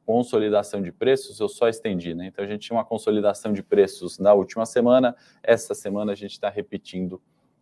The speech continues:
consolidação de preços, né? Então, isso aqui é o mercado ponderando, né? Se de fato entraremos numa recessão, um bear market, e vão buscar os noventa e três mil pontos, né? Num primeiro momento, né? Que é o último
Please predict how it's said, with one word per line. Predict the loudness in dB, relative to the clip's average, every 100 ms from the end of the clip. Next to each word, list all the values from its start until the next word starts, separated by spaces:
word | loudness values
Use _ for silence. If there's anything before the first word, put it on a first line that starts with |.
| _ -4
consolidação | -2 -2 -2 0 -2 -6 -8
de | -10
preços, | -10 -8 -8 -10 -20 -18
né? | -16
Então, | -8 -6
isso | -4 -6
aqui | -4
é | -2
o |
mercado | -2 -2 2 2 2 -2 -6 _ _ _ _ _ _ _ -20 -20 _ _
ponderando, | 6 6 6 6 6 2 -2 -6
né? | -10 -12
Se | -16 -12 -10
de | -8
fato | 0 2 2 0 -4 -4 _ _
entraremos | -6 2 4 4 2 -2 -2
numa | -4 -2 -2
recessão, | -4 -4 -6 -6 -2 -2 0
um | -2
bear | -2 -2
market, | -2 -2 -2 -6 -8 -10 -14 -20 _ _ -8
e | -4
vão | 2 2
buscar | 2 -2 2 2
os | 2
noventa | -2 -4 0
e |
três | 2 2
mil | 2 -4
pontos, | 0 0 -2 -8 -20 -14
né? | -12 -12 _ _
Num | -12 -8
primeiro | -6 -4 -4
momento, | -4 -4 -6 -8 -12
né? | -14
Que | -6
é | -4
o |
último | -4 -6 -8 -6 -6